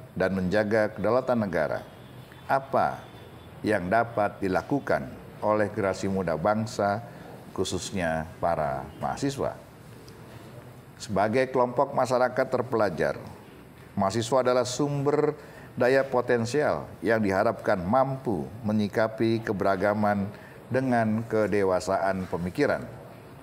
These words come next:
Selanjutnya, sebagai agen perubahan, mahasiswa diharapkan mampu membangun kesadaran dan komitmen masyarakat,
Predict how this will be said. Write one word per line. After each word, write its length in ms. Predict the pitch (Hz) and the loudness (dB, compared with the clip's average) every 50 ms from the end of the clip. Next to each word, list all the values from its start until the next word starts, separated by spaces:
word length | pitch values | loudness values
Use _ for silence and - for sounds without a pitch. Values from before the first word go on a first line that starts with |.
| - - - - - - - | -20 -20 -20 -20 -20 -16 -8
Selanjutnya, 720 | - - 104 101 101 107 131 - - 139 135 131 131 131 127 | -2 0 2 2 2 2 0 0 0 2 4 4 4 2 0
sebagai 320 | - 123 113 104 107 - | 0 0 0 2 2 2
agen 480 | - 127 131 120 131 131 127 131 131 123 | 2 2 2 2 2 2 2 2 0 -4
perubahan, 640 | - 120 117 95 98 95 92 98 101 92 78 69 64 58 - - - - - - - - - - | -2 -2 0 2 2 2 2 2 0 0 0 -4 -8 -12 -16 -20 -20 -20 -20 -20 -20 -18 -6 -4
mahasiswa 640 | 95 95 98 127 127 120 - 139 127 127 127 123 | -2 -2 0 0 -2 -2 0 2 4 4 4 4
diharapkan 480 | 120 113 110 110 110 110 - 110 104 95 | 4 4 6 4 4 2 2 0 2 2
mampu 640 | 98 110 127 139 147 147 147 143 - 160 165 165 160 | 2 4 4 4 4 2 0 -2 0 0 0 2 2
membangun 640 | 147 131 123 120 123 123 127 127 127 127 127 123 110 | 0 -2 0 2 2 2 2 2 0 -2 -2 -2 -2
kesadaran 640 | - 120 113 110 110 107 104 107 107 104 107 113 113 - - - - - - - | 0 2 4 4 4 4 4 4 2 2 0 -2 -6 -10 -14 -16 -16 -18 -14 -2
dan 240 | - 104 104 101 101 | 0 0 2 2 0
komitmen 800 | 98 196 107 131 165 - 190 - - 139 139 139 139 139 135 131 - - - - - - - - - - - | 0 0 0 2 2 0 -2 -2 -2 -2 -2 0 -2 -4 -6 -8 -12 -16 -18 -20 -20 -20 -20 -20 -20 -14 -6
masyarakat, 640 | - 123 123 117 117 113 104 101 95 - - 76 - | 0 0 0 2 2 2 2 2 0 0 -2 -4 -4